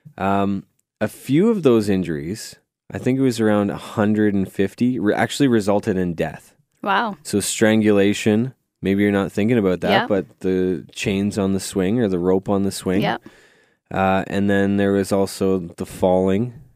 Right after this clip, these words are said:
Speaker 1: head trauma, internal bleeding
Speaker 2: Mm-hmm.
Speaker 1: for, I think there was about fifty kids. So, I mean, small sample size, fifty out of three hundred and twenty-five million. It doesn't come along very often, and you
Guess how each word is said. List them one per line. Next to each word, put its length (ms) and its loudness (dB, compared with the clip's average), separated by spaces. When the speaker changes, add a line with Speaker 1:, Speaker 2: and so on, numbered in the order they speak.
Speaker 1:
head 320 -2
trauma, 500 0
internal 460 -4
bleeding 520 -2
Speaker 2:
Mm-hmm. 280 -4
Speaker 1:
for, 260 -2
I 40 -8
think 100 -2
there 100 -2
was 120 -4
about 200 -2
fifty 320 -4
kids. 320 -10
So, 240 2
I 60 -2
mean, 200 2
small 300 4
sample 320 2
size, 280 -2
fifty 420 4
out 120 6
of 120 0
three 200 2
hundred 240 2
and 80 0
twenty-five 600 0
million. 400 0
It 80 -4
doesn't 300 2
come 200 -2
along 360 2
very 200 0
often, 320 -4
and 200 -2
you 200 -4